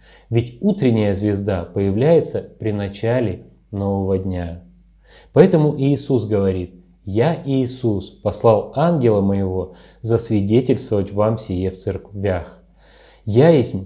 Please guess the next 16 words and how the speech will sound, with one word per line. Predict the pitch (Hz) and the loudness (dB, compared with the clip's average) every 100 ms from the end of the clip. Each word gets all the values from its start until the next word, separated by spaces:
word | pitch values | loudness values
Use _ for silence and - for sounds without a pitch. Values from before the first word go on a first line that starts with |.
| - | -6
корень | - 120 147 104 95 - | 4 6 6 4 -2 -8
и | 107 | -8
потомок | 110 101 113 107 101 98 | -6 -4 0 0 0 -2
Давида, | 98 98 92 87 85 - | -2 -2 -4 -8 -12 -14
звезда | 107 104 110 107 107 95 | -10 -4 -4 -2 -4 -4
светлая | - 98 113 139 110 90 87 87 _ _ | -6 0 2 2 -2 -4 -6 -12 _ _
и | 107 104 - | -4 -4 -2
утренняя". | 120 107 92 90 87 85 87 - _ _ _ _ _ _ _ | -4 -4 -6 -8 -8 -10 -14 -20 _ _ _ _ _ _ _
Иисус | 117 110 - 190 185 - | -4 -4 2 0 0 -2
и | 113 | 0
его | 107 110 | 4 4
новое | 113 113 104 101 | 4 2 2 0
царство | 101 139 165 - 98 | 0 2 2 -2 -6
есть | 95 98 95 | -2 -2 -2
звезда | 98 98 107 92 | -4 -2 -2 -2
светлая | - 98 110 123 110 90 | -6 -4 -2 -2 -4 -8